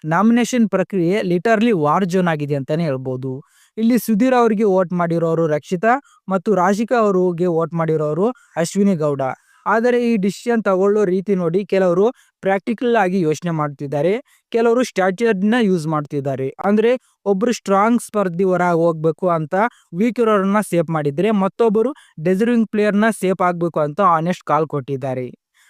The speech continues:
ರಾಶಿಕಾ ಅವರ ಪರ್ಫಾರ್ಮೆನ್ಸ್ ನೋಡಿದ್ರೆ ಸ್ಪಷ್ಟವಾಗಿ ಕಾ-, ಕಾಣುತ್ತೆ.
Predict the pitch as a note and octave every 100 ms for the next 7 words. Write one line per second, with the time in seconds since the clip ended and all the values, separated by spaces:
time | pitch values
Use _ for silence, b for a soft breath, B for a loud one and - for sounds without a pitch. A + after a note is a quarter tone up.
0 | b F3+ G#3+ A3 A#3+ B3+ A#3+ A#3+ - F#3
1 | G3+ G#3 G3+ - F#3 E3+ E3 G3 - -
2 | D3 - G3 E3+ E3 D#3 C#3 C#3+ D#3+ D3+
3 | C#3+ E3+